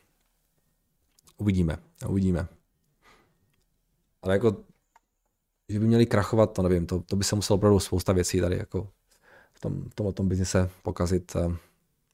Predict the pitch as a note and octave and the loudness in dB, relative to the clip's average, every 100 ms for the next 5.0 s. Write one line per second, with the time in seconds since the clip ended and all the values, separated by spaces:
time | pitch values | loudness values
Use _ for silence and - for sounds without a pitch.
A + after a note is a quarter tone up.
0 | _ A2 A#2+ C3 D3+ - B2 C3+ A#2+ - | _ 2 6 8 8 8 8 10 10 8
1 | A2 A2+ A2 G#2 - _ _ B2 - - | 4 6 4 2 -4 _ _ -2 -2 4
2 | A#2+ A2+ - _ _ _ _ - - A#2+ | 4 4 -6 _ _ _ _ -10 2 4
3 | G#2 A#2 - A2+ - A#2+ G2 G#2+ G#2+ A2+ | 4 0 0 -2 2 0 0 2 4 8
4 | G#2+ G#2 G#2 F#2+ G#2+ G#2+ G2+ G2 G2+ - | 8 6 4 0 2 4 4 2 0 -4